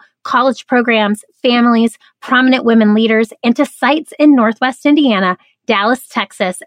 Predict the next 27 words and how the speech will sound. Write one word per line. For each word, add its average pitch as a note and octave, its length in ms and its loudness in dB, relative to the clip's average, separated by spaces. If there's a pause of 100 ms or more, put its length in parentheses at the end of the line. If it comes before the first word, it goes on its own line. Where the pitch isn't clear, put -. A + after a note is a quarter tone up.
and A#3 140 0
North G#3+ 240 -2
Carolina. F3 560 -6 (800)
So D4 120 -2
Kelly D#4 320 -2
has F4 160 -2
been F4 120 -2
featured F#3+ 440 -4 (320)
in A3+ 180 0
Ebony C4 320 0
Magazine, F#3+ 800 -4
The B3 160 0
Wall A3 240 0
Street D#4 340 -4
Journal, G3 400 0 (260)
M D4 160 0
S F4 200 -2
N C#4 120 0
B C#4+ 140 2
C, G3 420 -2 (220)
the C#4 80 0
Chicago C#4+ 560 -2
Sun-Times, A3+ 760 -2 (320)
and D#4 280 0
Chicago A#3 580 -2
Women F3+ 380 -2
Magazine. D3+ 560 -8